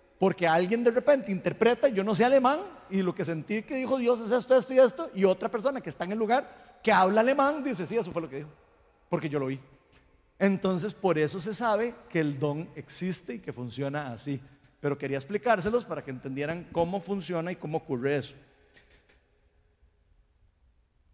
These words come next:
En este caso, la única persona que ejerce el don espiritual es el que habló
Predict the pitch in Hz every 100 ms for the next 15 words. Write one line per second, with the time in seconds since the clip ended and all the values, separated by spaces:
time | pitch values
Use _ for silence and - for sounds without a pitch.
0 | _ _ _ _ 139 _ 180 170 196 -
1 | 285 294 269 156 202 240 - - - _
2 | _ _ _ - _ _ _ _ _ _
3 | _ _ _ _ _ _ _ _ _ _
4 | _ _ _ _ _ _ _ _ _ _
5 | _ _ _ _ _ _ 170 170 175 220
6 | 240 262 262 208 269 220 - 151 - 220
7 | 269 226 185 202 214 214 240 262 240 220
8 | - 262 262 262 247 240 247 - 165 139
9 | 143 - 180 190 254